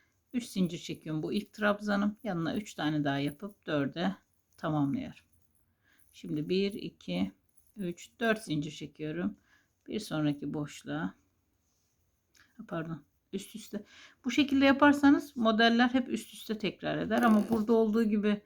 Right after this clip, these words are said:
çaprazlama ilerler, ilerlesin diye düşünürseniz arkadaşlar, burada değil de bir sonrakinde yapacaksınız. Yani şöyle diyeyim.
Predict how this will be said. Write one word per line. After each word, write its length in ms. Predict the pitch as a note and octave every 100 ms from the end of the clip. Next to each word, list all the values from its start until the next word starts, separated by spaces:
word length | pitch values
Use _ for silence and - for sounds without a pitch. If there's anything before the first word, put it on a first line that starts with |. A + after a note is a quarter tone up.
| _ _ _ -
çaprazlama 640 | G#3 G#3 G#3+ G3 A3 A3+
ilerler, 600 | G3 E3 D#3+ D#3+ D#3 - -
ilerlesin 640 | E3+ E3 D#3+ D#3+ - F#3
diye 180 | D#3 D3+
düşünürseniz 680 | D#3 - E3 E3 D#3+ D#3 D#3+
arkadaşlar, 800 | D#3 - D3+ E3 - B3+ A#3+ - _ _ _ _
burada 440 | A#3+ F3+ F3 E3+ E3+
değil 320 | G#3 D#3+ C#3
de 200 | F#3+ A3+
bir 60 | G3
sonrakinde 560 | - D#3 D3 C#3 B2 A#2+
yapacaksınız. 720 | C3+ - - - - - -
Yani 240 | - -
şöyle 420 | - - - -
diyeyim. 200 | - -